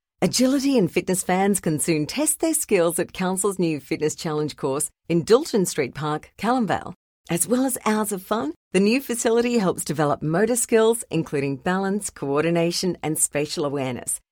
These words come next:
It's one of three new Ninja courses Council is opening this year. For some two-wheel fun, new scooter tracks are open. Watonga Park in the Gap and Paul Conti Park in Hammond are Brisbane's latest go-to for scooter riders.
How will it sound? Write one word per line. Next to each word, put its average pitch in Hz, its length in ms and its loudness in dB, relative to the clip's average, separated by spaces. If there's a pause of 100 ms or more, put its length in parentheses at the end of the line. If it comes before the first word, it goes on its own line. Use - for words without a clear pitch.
(320)
It's 165 240 -4
one 262 160 4
of 359 80 0
three 208 460 0
new 185 280 4
Ninja 185 400 0
courses 151 420 -2
Council 165 420 -2
is 139 160 -2
opening 165 480 -2
this 190 200 -2
year. 180 380 0 (800)
For - 180 4
some 226 180 2
two-wheel 269 480 4
fun, 269 340 2 (260)
new 240 320 8
scooter 226 400 2
tracks 190 400 0
are 175 100 4
open. 143 460 -2 (160)
Watonga 277 400 2
Park 247 340 0
in 233 80 6
the 226 80 8
Gap 147 380 -2 (180)
and 170 160 0
Paul 208 240 2
Conti 202 340 0
Park 160 320 -2
in 139 120 -2
Hammond 156 400 -2 (220)
are 170 100 2
Brisbane's 226 520 4
latest 170 680 0
go-to 208 480 0
for 233 160 0
scooter 165 340 -2
riders. 147 540 -2